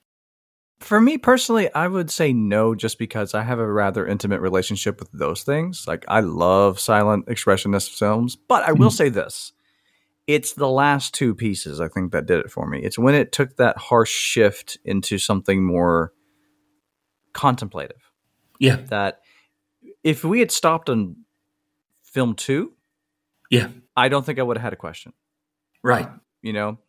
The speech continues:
Speaker 1: the image of him, I would have more questions about, like, "Okay, so let's unpack this. What sort of imagery? What are the
Speaker 2: Right.
Speaker 1: references here?" But yeah, just the image of him being torn back and forth and this commentary on,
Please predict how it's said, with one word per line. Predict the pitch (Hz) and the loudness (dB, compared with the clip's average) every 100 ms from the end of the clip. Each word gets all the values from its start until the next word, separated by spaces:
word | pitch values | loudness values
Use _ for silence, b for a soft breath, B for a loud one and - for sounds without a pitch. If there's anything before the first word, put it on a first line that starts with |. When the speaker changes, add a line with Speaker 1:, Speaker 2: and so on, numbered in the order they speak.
| _ | _
Speaker 1:
the | 113 113 127 123 135 | -10 -2 0 0 0
image | 160 147 | 0 -2
of | 135 131 | -4 -2
him, | 131 120 95 _ _ _ - | 0 0 -4 _ _ _ 0
I | 131 | 2
would | 139 | 2
have | 135 131 | 0 0
more | 123 | -2
questions | 110 123 117 101 | 0 0 -2 -4
about, | 95 87 | -2 -2
like, | - | -2
"Okay, | 135 127 82 | -2 -2 -4
so | 113 | -2
let's | 123 | 0
unpack | 120 123 110 | 0 2 0
this. | 117 104 107 | 0 -2 -2
What | 104 | -6
sort | 117 | -4
of | 95 | -4
imagery? | 104 98 104 101 98 b b b - | -4 -4 -4 -4 -6 b b b -10
What | 110 | -6
are | 110 | 0
the | |
Speaker 2:
Right. | 107 | 0
Speaker 1:
references | 98 98 - - | 0 -12 -14 -10
here?" | 98 90 101 b b b b _ _ | -6 -6 -8 b b b b _ _
But | 127 117 117 240 | 4 4 4 2
yeah, | 185 120 | 4 4
just | - 131 | 0 -4
the | 131 | -4
image | 127 151 156 | 0 0 0
of | 120 | -2
him | 113 117 107 98 90 87 | 0 2 2 0 -4 -4
being | 117 117 98 | 0 0 0
torn | - 127 123 113 92 87 | -4 0 2 2 -2 -2
back | 120 120 - | 0 0 -2
and | 87 | -8
forth | - 113 113 113 - 101 | -6 -2 2 2 0 -6
and | 80 - b b b - | -4 -6 b b b -4
this | 110 - | -4 0
commentary | 123 139 135 131 117 110 101 - | 2 2 2 2 2 4 2 0
on, | 92 95 92 87 | 0 0 0 -4